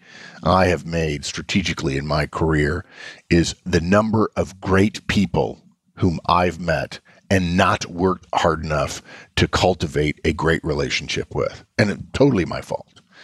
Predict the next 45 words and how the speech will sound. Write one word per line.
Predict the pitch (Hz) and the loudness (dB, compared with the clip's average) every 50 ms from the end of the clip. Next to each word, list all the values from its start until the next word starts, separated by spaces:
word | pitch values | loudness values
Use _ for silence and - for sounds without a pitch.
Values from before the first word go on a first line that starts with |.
| - - - - - - - _ - | -20 -20 -20 -20 -20 -20 -6 _ 0
I | 107 113 | 0 2
can | - 110 95 | 2 0 0
think | 101 90 | 0 -2
of | 95 - 107 | -2 -4 -2
many | 120 127 135 147 131 | 0 2 2 2 2
people | - 127 95 95 92 | 2 2 2 2 0
who | 90 98 101 | 2 2 2
have | 87 90 | 2 0
forgiven | - - 92 78 85 143 180 214 156 | 0 -2 -2 0 2 4 4 2 2
me, | 101 95 160 208 - _ - - - - _ _ _ | 0 -2 -2 -4 -6 _ -20 -20 -20 -20 _ _ _
and | - 92 85 | 0 2 2
I'm | 82 87 82 78 78 - - - - | 2 2 0 -4 -6 -10 -10 -4 -2
essentially | 104 - - 120 104 - 90 85 80 78 | 0 0 2 0 0 0 -2 -2 -2 -2
still | - - - 95 95 87 | 0 2 4 4 4 4
have | 80 - 92 85 82 80 | 4 4 2 2 2 0
good | - 87 82 - | -2 -4 -4 -2
professional | - 85 - - 90 80 - 73 76 78 | -4 -2 0 2 2 2 0 -2 -4 -4
relationships | 76 76 80 - - - - - 85 76 - | -2 0 0 0 0 -2 -4 -4 -6 -6 -6
with | - 76 - | -8 -4 -2
them | - - 80 76 | 0 -2 0 -2
when | - - 76 | -2 0 2
I | 76 76 82 87 | 2 4 4 2
didn't | 76 - - 185 85 - - - - | 2 0 -2 -2 -2 -2 -6 -12 -10
really | - 82 87 90 90 87 82 80 73 | -4 0 2 4 4 4 4 2 0
do | 73 73 73 90 90 85 85 80 76 - - - - - - | -2 -2 2 2 4 4 4 2 0 -2 -6 -12 -20 -6 -2
the | 90 87 | 0 2
hard | - 95 92 85 87 85 | 4 4 2 2 0 -2
work | 82 80 - | -2 -2 -4
of | 82 - | -4 -6
staying | - - 87 82 82 78 | -4 -2 -2 -2 -2 -2
in | 78 76 76 | -4 -4 0
touch. | - 90 101 107 - - - - - _ _ _ _ _ _ - - - - - _ - | 0 2 2 0 -2 -6 -10 -14 -16 _ _ _ _ _ _ -20 -20 -20 -20 -14 _ 2
But | - 82 - - - _ - | 2 4 2 2 -2 _ 0
if | 95 87 - - | 0 0 0 0
you | 123 156 135 | 0 0 2
use | 139 139 147 147 123 107 | 4 4 6 6 6 6
all | 107 104 113 127 | 4 4 2 2
these, | 135 156 160 185 202 - - _ | 0 -2 -2 -2 -2 -4 -4 _
you're | - 95 92 | -4 -2 0
gonna | 95 92 - | 0 0 -2
create | - - 98 95 98 | -2 2 4 4 6
a | 92 | 6
lot | 90 90 87 87 | 4 4 4 2
of | 85 - | 0 -2
relationships, | 80 82 85 87 - - 113 - 151 190 - - - - | -4 -4 -2 -2 -4 -2 0 2 2 0 0 -2 -12 -20